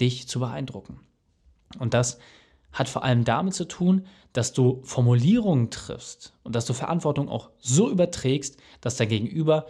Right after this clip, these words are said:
sehr, sehr viel Freiheit hat.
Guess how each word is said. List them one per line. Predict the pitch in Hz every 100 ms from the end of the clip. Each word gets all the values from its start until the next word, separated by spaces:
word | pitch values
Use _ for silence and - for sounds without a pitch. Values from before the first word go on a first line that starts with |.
| - _
sehr, | 123 156
sehr | 165
viel | - - 151 147 - _
Freiheit | - - - 139 165 156 131 113 -
hat. | 95 -